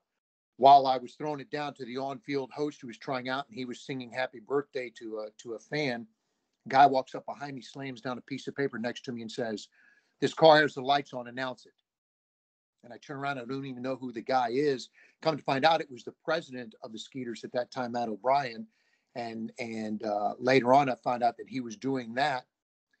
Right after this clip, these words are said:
to see, you know, could a P A announcer handle information on the fly and be able to announce stuff that's not scripted and things of that nature. Got done with that tryout and thought, "Man, that was great. That was great.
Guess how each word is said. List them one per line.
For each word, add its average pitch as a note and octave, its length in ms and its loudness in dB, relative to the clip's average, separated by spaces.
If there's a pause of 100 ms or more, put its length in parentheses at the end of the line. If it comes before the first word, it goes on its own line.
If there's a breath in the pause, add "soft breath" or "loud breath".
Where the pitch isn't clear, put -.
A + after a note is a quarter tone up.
(160)
to B2 100 -6
see, C3 560 -2 (120)
you A#2 100 -12
know, A2 140 -8
could - 160 -8
a A2 40 -6
P C3 220 0
A B2 180 0 (140)
announcer A#2+ 460 -4
handle A#2+ 360 -4
information A#2+ 520 -4
on A2 80 -4
the G#2+ 80 -6
fly B2 400 6
and G#2 160 -8
be A2+ 80 -8
able A2 140 -12
to A2 100 -20
announce A#2 300 -8
stuff A#2 280 -2 (320 soft breath)
that's - 180 -10
not A#2+ 200 -6
scripted C3 480 -4
and A2 100 -10
things A#2 220 -8
of A2+ 60 -2
that C3 200 2
nature. G2+ 320 -14 (840)
Got C#3+ 220 8
done D#3+ 160 2
with C#3 100 -6
that E3 160 -2
tryout D#3 320 -2
and - 80 -20
thought, C3+ 220 -6
"Man, D#3+ 180 -10
that F#3+ 140 -10
was - 100 -20
great. D#3+ 300 -6 (100)
That F3 140 -8
was A#2+ 100 -14
great. E3 300 -4